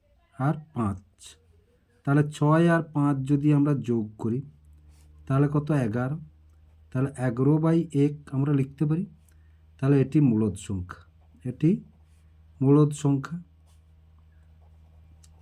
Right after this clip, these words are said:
তাহলে দেখো বিবৃতিটি সত্য, বিবৃতির সত্য কিনা লিখতে বলেছে, সত্য মিথ্যা, তাহলে এটা সত্য। এবার দুইয়ের দাগে কি আছে?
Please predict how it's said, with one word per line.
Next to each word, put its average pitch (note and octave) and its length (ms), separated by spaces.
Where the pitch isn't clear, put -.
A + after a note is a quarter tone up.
তাহলে D3 180
দেখো E3 180
বিবৃতিটি D3+ 600
সত্য, - 360
বিবৃতির D3 640
সত্য D3+ 260
কিনা E3 240
লিখতে D3+ 220
বলেছে, E3 260
সত্য D3+ 280
মিথ্যা, D#3 280
তাহলে C#3+ 220
এটা C#3+ 180
সত্য। G#2+ 340
এবার C#3+ 160
দুইয়ের E3+ 320
দাগে F3+ 300
কি F3+ 100
আছে? E3+ 200